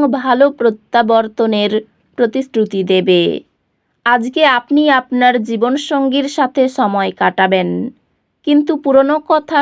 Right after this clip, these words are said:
সামনে আসার কারণে আপনাদের দুজনের মধ্যে ঝগড়া হতে পারে। আজ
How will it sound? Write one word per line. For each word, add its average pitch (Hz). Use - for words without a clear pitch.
সামনে 226
আসার 233
কারণে 202
আপনাদের 254
দুজনের 220
মধ্যে 202
ঝগড়া 226
হতে 202
পারে। 185
আজ 262